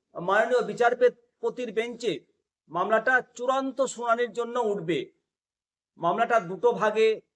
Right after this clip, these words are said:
বিভক্ত, একটা চাকরি প্রার্থীদের পক্ষে, অন্যটা প্রাথমিক শিক্ষা পর্ষদের পক্ষে। মামলার, আহ, সম্ভাব্য, আহ, মানে, যে অবস্থা,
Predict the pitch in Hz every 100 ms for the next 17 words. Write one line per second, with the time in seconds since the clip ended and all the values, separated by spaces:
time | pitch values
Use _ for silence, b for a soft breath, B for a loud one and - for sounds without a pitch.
0 | _ 160 170 208 214 - 247 - - _
1 | - 170 208 202 165 160 185 233 208 _
2 | _ _ _ _ 175 175 196 254 269 226
3 | 180 - 240 269 262 _ _ _ - 185
4 | 214 240 226 214 175 175 220 247 247 _
5 | _ _ - 202 190 190 180 165 175 180
6 | 170 151 - 214 240 247 - _ _ _
7 | _ _ _ 160 196 233 240 226 - _
8 | _ - 180 185 185 185 185 190 226 220
9 | 240 190 220 220 196 _ _ 185 180 180
10 | 185 190 196 175 - _ _ 147 143 196
11 | 190 - 170 220 269 269 170 120